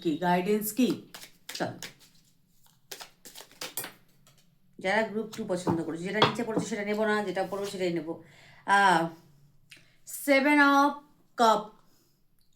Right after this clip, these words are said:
চয়েস। তোমাদের কাছে হয়তো অনেক রকম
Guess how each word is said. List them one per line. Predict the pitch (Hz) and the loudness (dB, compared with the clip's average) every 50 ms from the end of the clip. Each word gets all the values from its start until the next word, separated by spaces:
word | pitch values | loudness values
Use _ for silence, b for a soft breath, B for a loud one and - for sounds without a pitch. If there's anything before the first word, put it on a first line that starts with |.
| - - | 0 2
চয়েস। | 247 208 202 196 196 190 185 185 180 - - - - - _ _ _ _ _ _ _ _ _ _ _ _ | 4 6 6 4 2 0 -2 -2 -2 -4 -6 -8 -10 -14 _ _ _ _ _ _ _ _ _ _ _ _
তোমাদের | 233 233 240 247 262 254 262 | 0 2 4 4 4 4 2
কাছে | 254 254 254 | 2 2 2
হয়তো | 254 254 262 233 240 | 2 2 4 4 4
অনেক | 262 254 254 254 | 4 2 0 0
রকম | 254 277 | 2 2